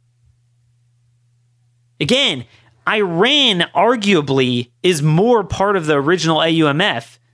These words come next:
than what we are doing now, because Iran directly harbored Al-Qaeda, funded it, helped the transport. That's been confirmed. It was confirmed by the nine eleven Commission.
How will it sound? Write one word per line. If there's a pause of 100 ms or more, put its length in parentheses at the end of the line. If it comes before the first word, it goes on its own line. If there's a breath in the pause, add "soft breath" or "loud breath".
than
what
we
are
doing
now, (400 soft breath)
because
Iran
directly
harbored
Al-Qaeda, (1300)
funded
it,
helped
the
transport. (840)
That's
been
confirmed.
It
was
confirmed
by
the
nine
eleven
Commission.